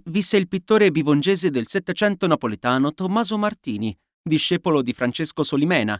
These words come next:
che nacque a Bivongi nel milleseicentottantotto e dove morì il venticinque gennaio millesettecentocinquantacinque.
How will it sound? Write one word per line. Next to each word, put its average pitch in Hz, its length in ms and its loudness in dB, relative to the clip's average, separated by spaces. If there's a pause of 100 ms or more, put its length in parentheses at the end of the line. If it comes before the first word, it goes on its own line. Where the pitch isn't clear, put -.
che 113 140 -6
nacque 131 300 0
a 123 40 2
Bivongi 131 420 0
nel 120 140 0
milleseicentottantotto 135 1500 -2 (100)
e 196 160 0
dove 190 260 2
morì 175 280 0
il 160 100 -2
venticinque 135 580 0
gennaio 113 680 0
millesettecentocinquantacinque. 175 2000 -2